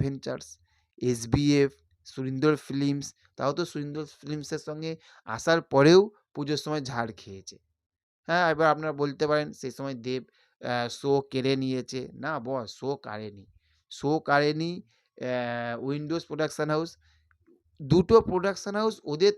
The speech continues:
থাকতেও ভালো ইয়ে করেছে, রেসপন্স আছে। তো তাদেরকে তো দেবে, এটা তো basically ব্যাপার। এটা, আ, মানে, এটা এখনো সেই মিঠুন চক্রবর্তী, অমিতাভ বচ্চন, দেব, জিৎ কোনো ব্যাপার না। এখন দেখে যে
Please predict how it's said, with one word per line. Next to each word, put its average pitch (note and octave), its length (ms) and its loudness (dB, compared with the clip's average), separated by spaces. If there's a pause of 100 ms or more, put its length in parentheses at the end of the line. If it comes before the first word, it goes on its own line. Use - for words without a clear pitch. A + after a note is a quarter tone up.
থাকতেও G#3+ 480 0
ভালো D3+ 380 -2
ইয়ে C#3+ 180 -2
করেছে, A2 440 -10 (280)
রেসপন্স E3 540 0
আছে। C3 160 -10
তো G3 140 -4
তাদেরকে F#3+ 420 -4
তো A#3 120 -2 (220)
দেবে, F3+ 600 4
এটা E3 180 -8
তো G#3+ 220 0 (340)
basically A3+ 560 4
ব্যাপার। A#2+ 440 -2 (320)
এটা, G#3 340 -2 (100)
আ, C#3 140 4
মানে, D3+ 360 0 (680)
এটা G3 340 4
এখনো A3 380 0
সেই A#3+ 160 -2
মিঠুন G3+ 420 -2
চক্রবর্তী, A3 840 -2
অমিতাভ G#3 440 -2
বচ্চন, G#3 520 -4
দেব, G3 520 2
জিৎ F#3+ 360 -4
কোনো G3 260 -2
ব্যাপার G3 300 0
না। F#3+ 60 -4
এখন G3 320 -4
দেখে F#3 300 -2
যে A3+ 240 0